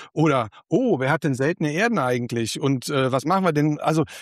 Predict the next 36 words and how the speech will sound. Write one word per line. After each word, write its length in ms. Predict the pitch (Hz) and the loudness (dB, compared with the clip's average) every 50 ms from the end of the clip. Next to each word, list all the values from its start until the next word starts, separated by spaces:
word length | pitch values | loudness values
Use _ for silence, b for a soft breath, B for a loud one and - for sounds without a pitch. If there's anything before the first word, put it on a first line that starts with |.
| B B _ | B B _
so 300 | 214 185 190 147 165 170 | -12 -6 0 2 4 4
läuft 200 | 170 226 233 - | 4 4 2 0
das 140 | 147 - - | -2 -4 -4
halt. 280 | 117 98 98 104 _ _ | -6 -8 -8 -12 _ _
Das 240 | - 135 143 135 - | -6 -6 -4 -2 0
meinte 220 | 156 156 147 147 | -2 -2 -2 -4
ich 100 | 139 - | -4 -2
mit 180 | 156 151 - - | -2 -2 -2 0
Pokertisch 540 | - 214 208 - 127 - - 123 104 - 139 | -2 -2 0 0 -4 -4 -4 -8 -6 -4 -4
halt. 160 | 120 123 143 | -4 -4 -2
Irgendwie 160 | 143 151 175 | -2 -2 0
man 140 | 190 190 180 | -2 -2 0
tauscht 360 | - 247 254 247 - - - | 2 2 2 2 2 -2 -4
halt. 140 | 120 117 139 | -4 -2 0
Oder 120 | 143 160 | 0 2
Basar 360 | 147 165 156 151 170 180 160 | 2 2 4 4 4 4 4
ist 80 | 120 - | 0 0
vielleicht 240 | - 147 135 - - | -2 -2 -2 0 0
besser 220 | 156 143 - 143 | -2 -2 0 -2
als 140 | 113 117 - | -4 -4 -4
Pokertisch. 580 | - 139 123 - 120 110 - 117 98 - - - _ _ _ _ _ _ _ _ _ _ - | -4 -4 -2 -2 -4 -4 -4 -6 -8 -8 -12 -16 _ _ _ _ _ _ _ _ _ _ -4
Man 200 | 202 196 202 196 | -2 0 0 0
tauscht 340 | - 185 214 220 190 - - | 2 2 2 2 2 0 -2
halt 140 | 147 156 | -2 0
ein 300 | 151 147 151 156 147 143 | 0 0 0 0 -2 -4
und, 340 | 139 139 139 139 139 135 - | -2 -2 -2 -2 -2 -4 -4
ähm, 300 | 160 156 143 135 139 131 B B B B | -4 -2 -2 0 -2 -4 B B B B
ich 100 | - - | -4 -2
wollte 180 | 175 180 156 | -2 2 2
nur 100 | 175 160 | 2 2
sagen, 400 | 143 156 156 160 160 156 160 151 - b b b b b - | 2 2 2 2 2 0 -2 -2 -4 b b b b b 0
wir 180 | 147 165 156 | 2 2 4
liegen 240 | 151 170 214 233 208 | 4 4 4 4 4
da 100 | 170 160 | 2 2
jetzt 200 | 156 165 - - | 0 0 -2 -4
nicht 240 | 175 160 - - | -4 -4 -4 -6